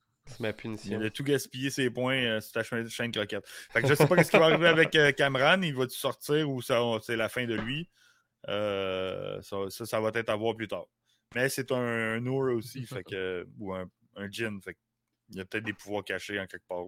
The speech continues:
Speaker 2: Puis
Speaker 3: Ouais, c'est ça, parce que, genre, elle l'a comme sorti de prison quand même. Mais
Speaker 2: Ben,
Speaker 3: là,
Speaker 2: le,
Speaker 3: après,
Speaker 2: ils ont,
Speaker 3: c'est
Speaker 2: il était
Speaker 3: genre
Speaker 2: pas
Speaker 3: démantoué,
Speaker 2: sorti de la
Speaker 3: là.
Speaker 2: prison, il
Speaker 3: Non,
Speaker 2: était
Speaker 3: il
Speaker 2: encore
Speaker 3: était
Speaker 2: en
Speaker 3: pas
Speaker 2: prison.
Speaker 3: sorti,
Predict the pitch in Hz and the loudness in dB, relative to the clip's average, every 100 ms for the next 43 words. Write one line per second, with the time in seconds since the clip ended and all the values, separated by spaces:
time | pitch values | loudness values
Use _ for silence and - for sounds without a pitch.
0 | - _ _ _ _ _ _ _ _ _ | -12 _ _ _ _ _ _ _ _ _
1 | - - - 135 165 180 160 135 127 185 | -20 -20 -6 4 6 6 4 -2 -2 0
2 | 131 123 - 131 127 131 135 135 131 127 | 0 -2 -2 -2 0 0 2 2 0 -2
3 | 120 120 120 123 147 143 139 135 127 _ | -4 -6 -4 -4 -2 -2 -2 -6 -10 _
4 | _ - 170 135 - - _ 143 139 135 | _ -2 -2 -2 -8 -20 _ -2 0 0
5 | 151 151 147 131 127 127 156 190 - _ | 0 2 2 2 2 0 -2 -4 -10 _
6 | _ _ _ _ - - 120 131 143 139 | _ _ _ _ -20 -2 4 6 6 4
7 | 135 139 139 151 147 131 131 180 143 143 | 2 2 2 2 2 4 6 8 6 6
8 | 135 - - 127 120 143 110 131 117 185 | 4 2 0 2 6 6 4 -4 2 2
9 | 143 110 180 175 143 151 143 143 120 151 | 2 4 6 8 6 4 2 0 -2 -2
10 | 160 123 143 | -4 -4 -6